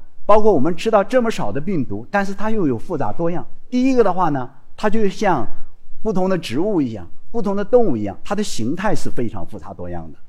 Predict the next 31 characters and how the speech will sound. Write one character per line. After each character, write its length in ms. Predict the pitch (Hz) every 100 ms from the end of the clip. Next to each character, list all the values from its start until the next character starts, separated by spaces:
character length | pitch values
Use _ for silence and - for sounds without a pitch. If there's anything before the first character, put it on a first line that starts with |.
| - - - -
第 80 | 262
二 200 | 262 226
个 80 | 175
方 180 | 175
面 180 | 170 160
的 80 | 139
话 200 | 135 131
呢， 180 | 113 101 - -
它 180 | - -
能 220 | 135 127
感 240 | - 101 120
染 240 | 98 78 -
我 180 | 110 95
们 160 | 107
所 200 | - 101
知 180 | - 147
道 160 | 135 101
的 60 | - -
所 400 | - 165 165 254
有 220 | 247 117
的 120 | 110
细 220 | 107 143 98
胞 160 | 98
生 180 | 95 104
物， 180 | 90 - - - -
既 180 | - 233
能 140 | 165 151
感 180 | 147 147
染 200 | 131 110
植 180 | 101
物， 240 | 123 143